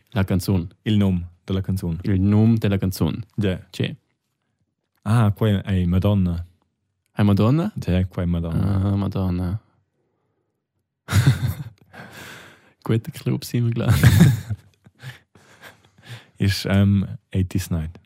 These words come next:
Speaker 1: Ist
Speaker 2: Wahrscheinlich.
Speaker 1: eighties Night,
Speaker 2: Mhm.
Speaker 1: okay. Eighties, achtziger?
Speaker 2: Ochanta.
Speaker 1: Ochanta. Notch.
Speaker 2: Notch d'Ochanta.
Speaker 1: Noc d'ochonta
Speaker 2: Sì.
Speaker 1: all'Ax.
Speaker 2: Sì.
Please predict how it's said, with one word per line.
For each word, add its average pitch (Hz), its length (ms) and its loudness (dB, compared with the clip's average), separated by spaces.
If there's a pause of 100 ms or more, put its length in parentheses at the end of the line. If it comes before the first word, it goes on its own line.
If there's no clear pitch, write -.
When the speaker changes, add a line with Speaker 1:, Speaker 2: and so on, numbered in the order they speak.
(160)
Speaker 1:
Ist - 60 -16
Speaker 2:
Wahrscheinlich. 92 320 0
Speaker 1:
eighties - 240 -4
Night, 95 120 -6
Speaker 2:
Mhm. 90 100 0
Speaker 1:
okay. 92 340 0 (160)
Eighties, 101 520 -4
achtziger? - 500 -6 (340)
Speaker 2:
Ochanta. 87 800 -2 (220)
Speaker 1:
Ochanta. 98 760 -2 (880)
Notch. - 520 -8 (260)
Speaker 2:
Notch 98 640 0 (160)
d'Ochanta. 85 880 -2 (140)
Speaker 1:
Noc 92 540 0
d'ochonta 98 720 -2
Speaker 2:
Sì. 90 180 0 (160)
Speaker 1:
all'Ax. 87 720 -6
Speaker 2:
Sì. 98 300 0